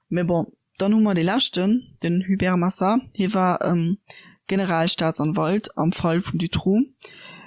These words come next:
Hier hat, äh, einen Monat lang am Fall von Dutroux geschafft und hat dann, ähm, Selbstmord begangen. Den Tag für drun hat ihn anscheinend, ähm, Handlungsvollmachte vom Justizminister gekriegt.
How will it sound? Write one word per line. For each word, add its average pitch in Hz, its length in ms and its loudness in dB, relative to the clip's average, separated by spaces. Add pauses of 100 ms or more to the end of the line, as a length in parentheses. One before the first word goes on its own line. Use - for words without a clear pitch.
(120)
Hier 196 240 2
hat, 202 280 -2
äh, 175 300 0
einen 202 120 2
Monat 254 260 2
lang 175 180 0
am 170 100 -2
Fall 165 220 0
von 160 160 -2
Dutroux - 280 -4
geschafft 185 540 -2
und 196 220 2
hat 190 200 -2
dann, 185 300 0
ähm, 208 360 0 (460)
Selbstmord 214 460 -2
begangen. 139 560 -2 (1300)
Den 185 100 2
Tag 202 160 0
für - 140 -2
drun 247 400 2
hat 196 140 -2
ihn 196 60 0
anscheinend, 190 640 0
ähm, 170 320 0 (260)
Handlungsvollmachte 190 920 0
vom - 200 -2
Justizminister 170 720 -2
gekriegt. - 380 -6